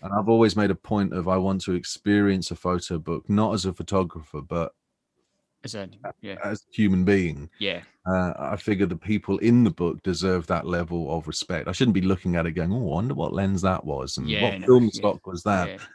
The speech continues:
Speaker 1: Uh, I just need to be completely keyed into the, the people in the book.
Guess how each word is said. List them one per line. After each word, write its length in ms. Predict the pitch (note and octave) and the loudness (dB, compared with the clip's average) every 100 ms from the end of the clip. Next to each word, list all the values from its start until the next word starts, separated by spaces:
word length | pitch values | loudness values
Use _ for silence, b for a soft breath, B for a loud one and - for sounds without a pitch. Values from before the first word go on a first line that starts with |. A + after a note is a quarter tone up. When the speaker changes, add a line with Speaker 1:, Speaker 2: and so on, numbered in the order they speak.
| b b b - | b b b 2
Speaker 1:
Uh, 280 | G#2 G#2 G2+ | 4 4 4
I 80 | A2+ | 2
just 220 | A2 - | 2 2
need 120 | A2+ | 2
to 60 | G#2+ | 2
be 120 | F#2+ | 0
completely 540 | - G#2 - A2+ F#2+ F#2 | 0 -2 4 4 4 -4
keyed 340 | - A2 G#2 | 0 4 6
into 400 | G2 F#2+ E2+ F#2 | 4 2 0 0
the, 260 | F2+ F#2 F2 | 2 0 -2
the 100 | F2 | -8
people 440 | - G2+ - F2 | -4 -4 -2 -2
in 100 | F2 | 0
the 60 | F2 | -2
book. 460 | D#2+ G2 D2 - | 2 0 0 -8